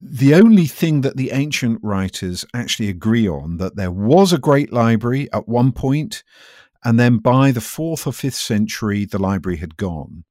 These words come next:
And it's really what happened in that intervening, um, three or four centuries after writers like Strabo, the great geographer, who recorded, um, seeing books in the library. He, he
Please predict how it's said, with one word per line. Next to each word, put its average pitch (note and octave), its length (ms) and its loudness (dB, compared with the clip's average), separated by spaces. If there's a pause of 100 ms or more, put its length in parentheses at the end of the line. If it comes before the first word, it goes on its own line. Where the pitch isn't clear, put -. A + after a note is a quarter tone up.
(600)
And A#2+ 160 2
it's - 220 -2
really E3+ 360 4
what C3+ 280 0
happened B2+ 400 -2
in A#2 160 0
that A2 220 0 (440)
intervening, A#2 800 2 (380)
um, G#2 280 2
three C3+ 360 2
or D3 40 4
four B2 300 -6
centuries G2+ 840 -2
after G#2+ 560 -2
writers G#2+ 680 0
like F2 280 -6
Strabo, G#2+ 720 0
the G2+ 100 -4
great F2+ 240 -4 (160)
geographer, G2+ 800 -4 (360)
who G2 220 -2
recorded, A#2+ 840 2 (360)
um, G#2 300 2
seeing C3 440 4
books A2+ 340 -2
in C#3+ 220 4
the A#2 80 4
library. F#2 480 0
He, F#2+ 280 -8 (180)
he G#2+ 360 -2